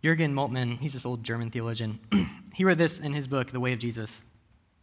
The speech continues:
"When Jesus expels demons and heals the sick, he is driving out of creation the powers of destruction, and he's healing and restoring created thing-, beings who are hurt and sick.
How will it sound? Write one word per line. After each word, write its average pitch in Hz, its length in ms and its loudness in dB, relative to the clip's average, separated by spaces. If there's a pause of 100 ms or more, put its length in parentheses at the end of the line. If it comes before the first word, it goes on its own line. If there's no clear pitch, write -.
(1000)
"When 160 160 2
Jesus 202 240 4
expels 175 500 6
demons 170 600 0
and 139 100 -4
heals 175 260 0
the 156 100 -6
sick, 180 380 -4 (880)
he 202 140 6
is 170 120 4
driving 180 420 8
out 175 100 8
of 175 80 2
creation 170 480 0
the 123 60 -2
powers 165 480 0
of 135 80 -6
destruction, 131 560 -4 (1160)
and 139 100 -4
he's 139 120 -4
healing 170 580 2
and 131 140 -2
restoring 117 720 -4 (180)
created 160 440 -2
thing-, 107 260 -6 (140)
beings 107 460 -4
who 131 140 -8
are 117 100 0
hurt 120 200 -6
and 110 120 -10
sick. - 260 -16